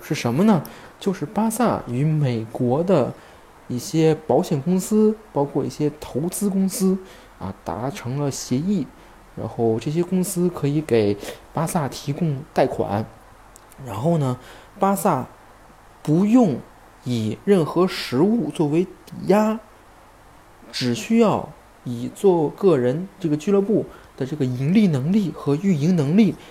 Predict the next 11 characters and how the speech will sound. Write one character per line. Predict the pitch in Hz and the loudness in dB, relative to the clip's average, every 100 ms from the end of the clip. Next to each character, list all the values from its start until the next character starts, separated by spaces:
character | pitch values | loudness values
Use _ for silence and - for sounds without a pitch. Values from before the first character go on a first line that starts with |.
| - | -14
啊 | - 87 | -10 -8
作 | - 127 | -4 -2
为 | 156 | 0
担 | 214 226 | 0 2
保， | 147 - 101 - - - - - | 0 2 0 0 -12 -20 -20 -12
然 | - 123 | -6 -4
后 | 143 131 117 | -2 -2 -2
和 | 110 120 123 | -4 -2 -2
这 | 151 | -2
个， | 135 120 113 110 - - - | 0 2 2 0 -8 -20 -10
呃， | 107 - - - - | -8 -6 -4 -4 -6